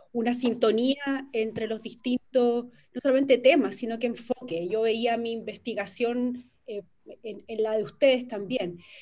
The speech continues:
Eh, creo que definitivamente, eh, y yo creo que también tú has hecho la gran, eh, ya has llevado la vanguardia en esto, definitivamente hay que, eh, tratar de ir configurando en, en nuestro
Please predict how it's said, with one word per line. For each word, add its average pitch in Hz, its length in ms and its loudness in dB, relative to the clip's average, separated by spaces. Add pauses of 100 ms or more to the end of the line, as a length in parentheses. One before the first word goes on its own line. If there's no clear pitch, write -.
(120)
Eh, 220 180 -2
creo 262 220 6
que 247 640 4 (220)
definitivamente, 277 1300 0
eh, 208 440 -6
y 240 120 -6
yo 233 80 0
creo 262 140 4
que 277 60 2
también 262 340 -4
tú 262 100 0
has 269 100 0
hecho 269 240 -4
la 233 160 -2
gran, 254 640 -4
eh, 233 500 -10 (180)
ya 233 80 0
has 262 60 2
llevado 254 200 4
la 262 100 2
vanguardia 240 520 0
en 277 80 0
esto, 294 420 -4
definitivamente 247 720 -4
hay 294 160 0
que, 277 400 4
eh, 226 120 0
tratar 240 340 0
de 262 100 4
ir 269 140 -2
configurando 262 1120 0
en, 233 280 -8
en 220 200 -4
nuestro 247 680 2